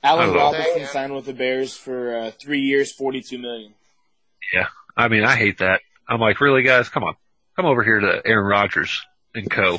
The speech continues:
Speaker 1: <laughs>
Speaker 2: You'd rather, I guarantee you'd rather have a pass from him than Mitchell Trubisky.
Speaker 1: Dude, like, you, since you're, you're the big Packers fan, what happened to Eddie Lacy?
Speaker 2: He just got lazy?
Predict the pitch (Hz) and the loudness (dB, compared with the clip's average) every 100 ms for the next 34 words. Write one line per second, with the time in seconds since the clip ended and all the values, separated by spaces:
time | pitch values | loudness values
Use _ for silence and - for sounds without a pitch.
0 | - 120 117 120 120 120 - 127 - 131 | -4 -10 -6 2 2 2 0 -2 0 0
1 | 127 - - - - 165 110 110 101 104 | 0 0 0 0 2 2 6 4 4 2
2 | 107 - - - - 98 123 104 92 - | 0 -2 -10 -6 -8 -4 0 0 -2 -10
3 | - - - 107 98 104 113 101 127 117 | -20 -12 -2 -2 0 0 0 0 0 2
4 | 92 - 78 - - - 202 220 139 104 | 0 -4 -10 -12 -18 -8 -2 0 -2 -6
5 | - - 135 127 156 156 147 196 202 175 | -18 -18 -12 0 2 2 0 -2 -2 -4
6 | 160 180 170 202 196 185 196 185 190 185 | -8 -4 2 2 4 2 2 2 -2 -2
7 | 170 156 143 101 _ - 160 151 147 135 | -4 -8 -14 -18 _ -6 2 2 0 -8
8 | 127 123 120 107 107 123 156 - - - | -8 -8 -8 -10 -2 2 2 0 -8 -2
9 | 151 - 185 175 156 143 123 139 160 143 | 0 0 -2 -8 -10 -10 -4 -2 -2 -2
10 | 101 123 120 - _ _ _ _ _ _ | -6 -6 -8 -12 _ _ _ _ _ _
11 | _ _ _ _ - - 151 147 123 143 | _ _ _ _ -4 0 2 2 4 2
12 | 131 127 110 98 95 95 151 208 254 | 2 0 0 -2 -2 0 2 0 0